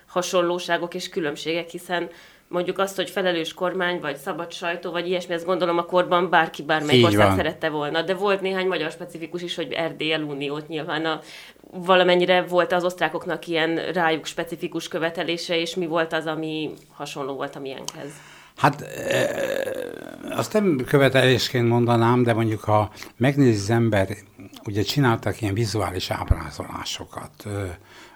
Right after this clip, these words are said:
Speaker 2: a, a negyvennyolc, ö, márciusi bécsi eseményekről. Ö, ö, rengeteg helyen ezeken az ábrázolásokon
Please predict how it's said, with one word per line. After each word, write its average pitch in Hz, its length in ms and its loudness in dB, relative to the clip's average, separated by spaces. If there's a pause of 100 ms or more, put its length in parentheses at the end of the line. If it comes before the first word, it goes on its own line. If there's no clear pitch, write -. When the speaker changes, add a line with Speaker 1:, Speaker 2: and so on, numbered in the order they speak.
(160)
Speaker 2:
a, - 600 -8
a 90 80 0
negyvennyolc, 92 880 -2
ö, 90 220 0 (500)
márciusi 95 640 -2
bécsi 98 360 -4
eseményekről. 104 840 0 (560)
Ö, - 80 -4
ö, 107 460 4
rengeteg 120 540 6
helyen 110 260 2
ezeken 92 340 -2
az 85 120 -4
ábrázolásokon 95 1000 -2